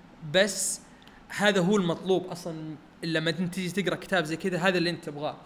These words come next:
تبغى تعرف أكثر عن الشخصية، ما تبغى تدخل على طول مع الشخصية، لا، لازم تعرف الشخصية كيف تفكر، إيش اللي صاير معها، الأحداث اللي، اللي خلتها تصير زي كذا. أهنيك،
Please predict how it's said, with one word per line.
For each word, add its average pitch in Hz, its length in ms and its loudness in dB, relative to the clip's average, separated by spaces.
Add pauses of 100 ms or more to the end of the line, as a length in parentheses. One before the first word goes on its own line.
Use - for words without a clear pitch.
(200)
تبغى 202 200 2
تعرف 180 420 2
أكثر 202 300 0
عن 165 140 0
الشخصية، 165 520 -2
ما 180 140 0
تبغى 175 260 -4
تدخل 175 300 -4
على 180 200 2
طول 180 180 0
مع 151 120 -2
الشخصية، 143 500 -8
لا، 170 140 0 (340)
لازم 180 240 4
تعرف 180 280 4
الشخصية 175 400 -2
كيف 175 200 0
تفكر، 170 440 -4 (460)
إيش 208 160 2
اللي 185 120 2
صاير 175 320 0
معها، 160 400 -6 (380)
الأحداث 180 560 2
اللي، 175 180 -2
اللي 170 260 -2
خلتها 175 520 2
تصير 175 300 -4
زي 156 140 -6
كذا. - 300 -10 (1700)
أهنيك، 190 460 2